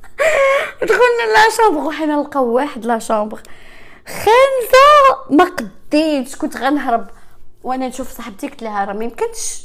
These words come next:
ما يمكنش ليا". وبقات كتقول لي: "لا، هادشي راه بارتي دو ليكسبيريونس، وشوفي الحيط مقشر، هاد القضيه ت-، يعني الحيط يقدر يطيح عليك في اي دقيقه". اختي انا ما بغيتيش يطيح عليا ديلي،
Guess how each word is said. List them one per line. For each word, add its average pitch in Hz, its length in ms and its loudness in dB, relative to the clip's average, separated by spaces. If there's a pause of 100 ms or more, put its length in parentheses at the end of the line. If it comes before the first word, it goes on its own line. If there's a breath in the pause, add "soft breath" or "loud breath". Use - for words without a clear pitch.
(160)
ما 339 160 2
يمكنش 392 720 -2
ليا". 240 300 -8 (720 soft breath)
وبقات - 280 -12
كتقول 220 420 -8
لي: 262 320 -4 (280 loud breath)
"لا، 262 580 -4 (160 loud breath)
هادشي 247 280 -6
راه 254 160 -6 (100)
بارتي 254 280 -8
دو 240 100 -4
ليكسبيريونس، 269 960 -6 (320 loud breath)
وشوفي 269 280 -8
الحيط 285 280 -8
مقشر، 269 580 -6 (320 loud breath)
هاد 254 120 -4
القضيه 269 420 -4
ت-، - 200 -10
يعني 269 480 -6 (200)
الحيط 311 240 -6
يقدر 285 240 -2
يطيح 302 260 -8
عليك - 180 -6
في - 120 -12
اي 320 140 -4
دقيقه". 311 420 -10 (260 loud breath)
اختي - 220 -8
انا 466 180 -6
ما 359 60 0
بغيتيش 370 380 -4
يطيح 285 160 -8
عليا 226 320 -4
ديلي، 233 520 -4